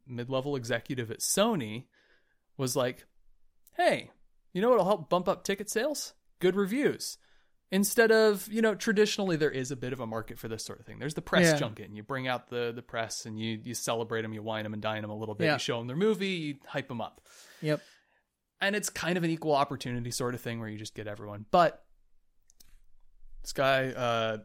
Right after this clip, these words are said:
Speaker 1: Matthew Kramer, um, in Sony, it's like, "Oh, let's just cut out the middleman. Let's just make up a fake critic. Plant this fake critic's reviews in a newspaper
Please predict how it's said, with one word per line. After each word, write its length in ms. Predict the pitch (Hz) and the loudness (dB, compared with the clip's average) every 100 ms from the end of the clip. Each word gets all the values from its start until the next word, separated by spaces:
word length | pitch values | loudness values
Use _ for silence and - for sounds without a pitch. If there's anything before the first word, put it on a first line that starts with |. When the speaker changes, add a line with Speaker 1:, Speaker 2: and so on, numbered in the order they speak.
| - | -12
Speaker 1:
Matthew 400 | 123 147 165 139 | -6 -6 -4 -6
Kramer, 640 | - - 147 123 101 107 - _ | -8 -4 -2 -2 -6 -10 -14 _
um, 420 | 113 107 104 110 - - - - 117 | -8 -6 -6 -10 -14 -20 -20 -14 -8
in 300 | 113 104 - - - | -6 -6 -10 -16 -6
Sony, 460 | 156 131 110 107 - - _ | -2 0 -2 -8 -14 -20 _
it's 80 | - | -10
like, 100 | 226 | -6
"Oh, 40 | 403 | -4
let's 140 | 339 | -4
just 140 | 330 | -4
cut 140 | - 269 | -2 -2
out 100 | 240 | 0
the 60 | |
middleman. 320 | 214 226 131 110 | 0 0 -2 -4
Let's 140 | 156 | -8
just 180 | - - - - - - - - - | -6 -8 -12 -20 -20 -18 -20 -20 -12
make 200 | 110 143 | -8 -6
up 80 | 170 | -4
a 60 | |
fake 280 | 170 208 - | 0 0 0
critic. 420 | - 294 - - - - _ _ _ | 2 2 2 -6 -20 -20 _ _ _
Plant 460 | - 123 139 165 - | -8 0 0 0 0
this 260 | 160 - - | -2 -2 -10
fake 400 | - - 165 165 | -10 0 0 0
critic's 340 | - 180 180 - | 0 0 0 -2
reviews 400 | 165 151 180 180 | 0 4 4 4
in 100 | 190 | 2
a 40 | |
newspaper 800 | 175 170 240 - 120 - 123 196 | 4 4 2 0 -4 -4 -4 -4